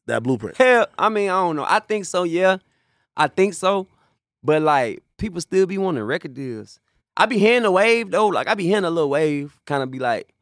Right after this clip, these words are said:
Speaker 2: "Independent, independent." But people don't really be independent. They be fake independent. They be signed to a label and saying they independent.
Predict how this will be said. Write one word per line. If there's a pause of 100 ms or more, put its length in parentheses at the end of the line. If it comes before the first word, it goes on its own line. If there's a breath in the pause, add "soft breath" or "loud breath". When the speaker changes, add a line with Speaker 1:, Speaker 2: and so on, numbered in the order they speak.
(280)
Speaker 2:
"Independent,
independent."
But
people
don't
really
be
independent.
They
be
fake
independent.
They
be
signed
to
a
label
and
saying
they
independent.